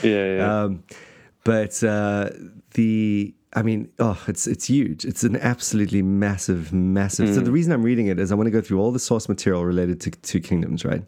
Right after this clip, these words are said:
Speaker 2: So starting in the beginning, I'm looking at all the, you know, everything
Speaker 1: Okay.
Speaker 2: from, uh,
Speaker 1: So
Speaker 2: all
Speaker 1: Aquinas
Speaker 2: this
Speaker 1: has got something to do with Two Kingdoms.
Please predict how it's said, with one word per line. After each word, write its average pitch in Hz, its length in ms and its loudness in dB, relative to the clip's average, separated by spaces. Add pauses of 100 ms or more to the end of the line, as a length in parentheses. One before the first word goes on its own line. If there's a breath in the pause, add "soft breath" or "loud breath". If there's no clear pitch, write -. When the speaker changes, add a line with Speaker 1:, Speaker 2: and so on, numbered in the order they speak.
(420 loud breath)
Speaker 2:
So 90 300 0
starting 110 360 0
in 113 40 0
the 107 80 0
beginning, 90 420 2
I'm 90 120 0
looking 92 220 0
at 90 60 2
all 101 220 2
the, 87 320 -2 (380 loud breath)
you 101 100 2
know, 90 260 0
everything 101 300 2
Speaker 1:
Okay. 92 300 2
Speaker 2:
from, - 60 -12 (140)
uh, 87 380 0
Speaker 1:
So - 140 4
Speaker 2:
all 117 80 2
Speaker 1:
Aquinas 151 220 2
Speaker 2:
this 135 120 0
Speaker 1:
has 127 100 -2
got 123 160 2
something 123 240 2
to 117 80 2
do 110 140 2
with 104 120 -4
Two 113 140 0
Kingdoms. 92 540 -4